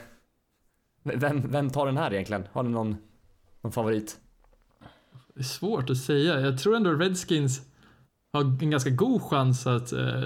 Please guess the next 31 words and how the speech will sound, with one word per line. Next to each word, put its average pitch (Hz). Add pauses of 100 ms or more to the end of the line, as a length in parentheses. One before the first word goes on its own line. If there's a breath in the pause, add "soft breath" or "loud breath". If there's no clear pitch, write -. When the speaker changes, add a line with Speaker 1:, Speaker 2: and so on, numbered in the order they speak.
(360)
Speaker 2:
få 214
en, 127
den 135
här 131
så, 135 (400 loud breath)
den 147
mytomspunna 156
tidiga 151
ledningen 147
i 123
den 120
här 123
matchen. 123 (540 loud breath)
Eh, 123 (140)
och 143
när 156
de 160
väl 180
får 214
ledningen 165
så 139
har 143
ju 147
de 139 (340)
verkligen 135
ett 117
järngrepp 147
och 123
kontroll 135
över 117
matchen. 117